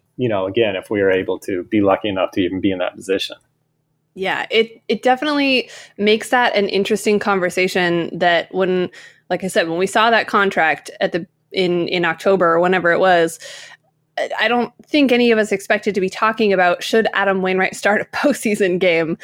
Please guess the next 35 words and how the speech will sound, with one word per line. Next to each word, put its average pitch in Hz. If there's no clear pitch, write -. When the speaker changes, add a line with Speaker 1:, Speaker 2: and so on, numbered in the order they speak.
Speaker 2:
when 180
we 196
saw 180
that 165
contract 170
Speaker 1:
Wait, 196
wait. -
Speaker 2:
and, 160
and 170
the 175
decision 170
was 147
made. -
Speaker 1:
I, 117
I, 190
I 185
wanna 185
correct 165
myself 110
here. 95
Wait, 123
wait 147
a 123
second. 104
D-, -
do 156
we 233
trust -
him 220
more 180
than, 143
than 135
Hudson 143
right 95
now? 82